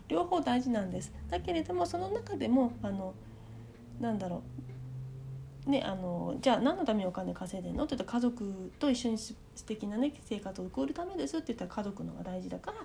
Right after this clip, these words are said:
それをたも-、あの、それをげ-、現実化にするためにお金を稼ぐっていう行動が出てくるので、そうすると家族の方が重-、重要ですよねっていうふうに、こういうふうに優先順位はきっとあるはずなんですね。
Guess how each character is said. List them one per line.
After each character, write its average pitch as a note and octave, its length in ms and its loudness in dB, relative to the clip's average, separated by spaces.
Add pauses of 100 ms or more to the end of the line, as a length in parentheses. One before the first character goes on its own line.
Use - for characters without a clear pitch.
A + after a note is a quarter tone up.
(140)
そ D#4 200 0
れ E4 160 2 (160)
を G4+ 140 2 (640)
た D4+ 140 6
も-、 D4+ 160 4
あ B3+ 60 6
の、 A#3+ 200 6
そ A#3+ 140 2
れ C#4+ 100 6
を C#4 60 6
げ-、 B3+ 140 4 (300)
現 C4 180 8
実 C4+ 80 4
化 - 120 2
に C4 80 6
す C#4+ 120 -4
る D#4+ 80 -4
た G4 120 -10
め G4+ 120 -6
に F#4 240 -2 (380)
お - 20 -8
金 G3 240 0
を F#3 40 0
稼 F#3 280 -6
ぐ G3+ 80 -2
っ C#4+ 40 0
て - 180 0
い B3+ 60 6
う - 40 0
行 F3+ 240 0
動 F3 140 2
が F3+ 100 -2
出 F3 80 -2
て F3 120 -8
く - 140 -8
る - 100 -4
の C4+ 160 2
で、 E4+ 120 -4 (120)
そ G4 140 0
う G4+ 40 4
す G4+ 80 2
る G#4 80 2
と - 180 2
家 - 160 2
族 - 260 -4
の F3 120 -2
方 - 200 -6
が E4 160 2
重-、 G3 220 -2 (100)
重 G3 120 -4
要 F#3 120 -2
で F#3+ 100 -4
す - 100 -8
よ C#4+ 80 2
ね F4+ 80 -2
っ - 20 -10
て - 140 -4
い A3+ 40 4
う - 40 -4
ふ G#3 60 -2
う G#3 40 -2
に、 F3+ 160 -4 (220)
こ E4 100 0
う E4+ 40 2
い - 20 -2
う E4 40 -2
ふ F#4 40 -2
う F4 60 4
に D4+ 140 2
優 D#4 140 4
先 F#4+ 180 -4
順 F#4 120 0
位 A3+ 40 4
は - 40 0
き - 80 -8
っ - 40 -6
と - 140 -4
あ G#3 60 2
る G#3+ 80 -4
は - 120 -8
ず F#3 140 -12
な D#3+ 80 -6
ん D#3+ 100 -6
で F3+ 100 -12
す - 120 -12
ね。 D#4 100 -2